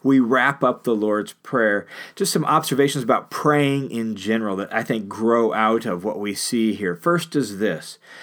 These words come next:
Uh, praying is empowered by a realistic view of God.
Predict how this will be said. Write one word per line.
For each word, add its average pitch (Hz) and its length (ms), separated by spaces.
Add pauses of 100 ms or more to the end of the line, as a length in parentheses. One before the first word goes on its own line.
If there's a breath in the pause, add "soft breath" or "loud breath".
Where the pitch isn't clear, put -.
(220 loud breath)
Uh, 220 100
praying 180 680
is 139 200
empowered 135 760
by 113 160
a 107 180
realistic 117 840
view 110 420
of 92 280
God. 85 440